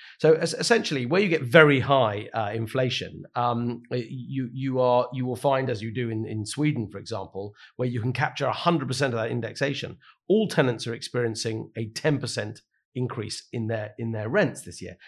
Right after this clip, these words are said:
Now, that's, that's troubling because that's way ahead, ahead of, uh, of market. That means that at the end of that, the lease, you're gonna get a correction,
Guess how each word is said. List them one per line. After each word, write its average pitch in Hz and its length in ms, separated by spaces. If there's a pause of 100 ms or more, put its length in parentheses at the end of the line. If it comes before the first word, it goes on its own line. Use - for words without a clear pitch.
(100)
Now, 160 100
that's, - 200 (300)
that's 175 160
troubling 110 480
because 113 180
that's 127 240
way 123 320
ahead, 123 260
ahead 117 300
of, 107 240
uh, 113 160
of 107 160
market. 139 480 (300)
That 226 120
means 165 280
that 143 100
at 127 60
the 139 160
end 190 260
of 120 140
that, 123 280
the 127 120
lease, 143 360
you're 117 120
gonna 139 200
get 113 200
a 107 60
correction, 123 640